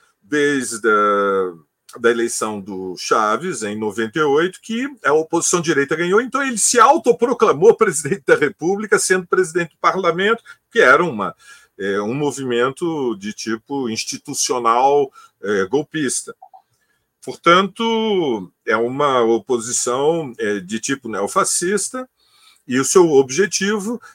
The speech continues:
não é somente derrotar eleitoralmente, é, o, o Maduro,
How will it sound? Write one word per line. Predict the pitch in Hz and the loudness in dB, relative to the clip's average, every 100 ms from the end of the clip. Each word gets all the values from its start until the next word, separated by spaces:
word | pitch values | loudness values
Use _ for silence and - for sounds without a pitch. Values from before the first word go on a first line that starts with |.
| _ | _
não | 127 160 196 175 | 2 4 6 4
é | 214 | 4
somente | - 208 147 165 214 - | 4 2 4 0 0 -4
derrotar | 147 175 202 190 196 185 - 180 208 190 - _ _ _ - | 4 6 6 6 2 2 4 8 10 8 4 _ _ _ -8
eleitoralmente, | 107 117 139 147 - 185 202 180 143 147 185 175 147 - 92 _ _ _ | -2 0 0 -2 4 8 8 6 2 0 -2 -2 -6 -10 -12 _ _ _
é, | 98 104 101 | -6 -4 -2
o, | 98 104 - | -4 -10 -12
o | 95 | -8
Maduro, | 95 98 - 135 170 202 240 | -4 -4 -4 -2 0 -2 -4